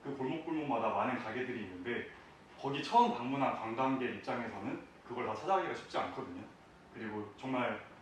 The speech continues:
좋은 가게임에도 위치적인 문제 때문에 발견이 되지 않은 가게들이 많아서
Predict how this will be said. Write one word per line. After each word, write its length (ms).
좋은 220
가게임에도 640
위치적인 680
문제 240
때문에 480
발견이 320
되지 160
않은 180
가게들이 360
많아서 420